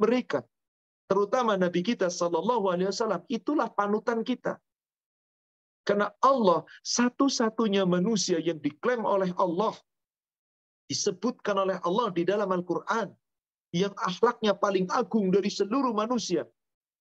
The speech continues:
Tidak lain, tidak bukan, kekasih kita, Nabiullah Muhammad sallallahu alaihi wasallam. Sebagaimana yang Allah firmankan di dalam surat Al-Qalam,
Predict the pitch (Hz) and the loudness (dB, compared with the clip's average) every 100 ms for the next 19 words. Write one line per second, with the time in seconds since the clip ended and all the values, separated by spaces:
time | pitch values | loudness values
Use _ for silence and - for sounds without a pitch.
0 | _ _ 165 160 170 185 175 165 147 135 | _ _ -2 -2 0 0 0 0 -2 0
1 | 160 - 127 - _ - 160 - 156 147 | -2 -2 -4 -6 _ -8 -6 -4 -2 -4
2 | - 151 147 123 - _ _ 143 147 135 | -2 0 2 0 -4 _ _ 0 2 4
3 | 151 147 135 - _ _ - 143 - 165 | 2 4 0 -2 _ _ -2 -2 0 -2
4 | 135 120 - 139 123 110 123 110 98 - | -4 -4 0 0 2 0 0 -2 -4 -6
5 | - - - - _ _ _ _ _ - | -8 -12 -14 -20 _ _ _ _ _ -2
6 | - 151 151 185 190 170 - 165 156 156 | 2 6 8 8 8 6 6 4 4 4
7 | 170 165 160 143 143 165 156 - 156 151 | 4 4 2 4 4 4 2 0 0 0
8 | - 117 - 156 156 139 117 | -2 -2 2 2 4 0 -4